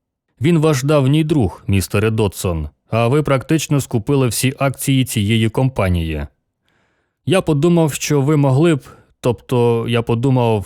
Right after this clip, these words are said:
що ви, мабуть, не пам'ятаєте, що він продав вам ці акції по дев'яносто вісім центів. Якщо йому доведеться платити по сьогоднішньому курсу,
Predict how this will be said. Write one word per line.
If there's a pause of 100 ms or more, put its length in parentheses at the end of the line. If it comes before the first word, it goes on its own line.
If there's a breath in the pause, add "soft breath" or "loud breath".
(120)
що
ви,
мабуть,
не
пам'ятаєте,
що
він
продав
вам
ці
акції
по
дев'яносто
вісім
центів. (1000)
Якщо
йому
доведеться
платити
по
сьогоднішньому
курсу,